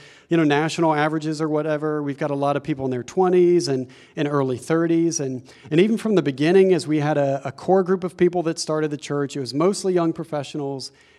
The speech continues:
and young families. And so there could be this sense, if you're sort of just forty plus, that you love being around the young people in the church, and,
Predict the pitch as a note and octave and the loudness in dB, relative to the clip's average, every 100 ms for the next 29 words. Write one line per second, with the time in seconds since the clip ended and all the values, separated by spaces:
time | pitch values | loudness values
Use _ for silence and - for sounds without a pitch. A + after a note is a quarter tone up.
0 | - C#3+ C3+ B2 - B2+ A#2 A2+ A#2 - | -8 -4 -2 -4 -6 -8 -10 -12 -14 -16
1 | _ _ _ _ - E3+ F#3+ G3+ G3+ F#3 | _ _ _ _ -8 -2 0 2 2 2
2 | A3+ G3 - G#3+ G#3 - D3+ F3 F3+ F3 | 4 4 4 4 4 0 0 2 2 -2
3 | - - - F#3+ G3 E3+ F3+ - - F3 | -12 -16 -6 0 0 0 -2 -4 -4 2
4 | G3 G3 F#3+ - F#3 F3 - - D3+ - | 4 2 -2 0 0 0 -2 -4 -6 -8
5 | - D#3 D3+ D3+ F#3 G3+ G#3 G3 F#3 F#3 | -8 -2 2 4 4 4 4 4 4 2
6 | F3 C#3 E3 G3+ F#3+ F#3+ G3 F#3 F3+ - | 0 0 0 0 -4 -4 -2 -2 -4 -2
7 | F#3 F3+ F3 E3+ D#3 | -2 -2 -4 -4 -4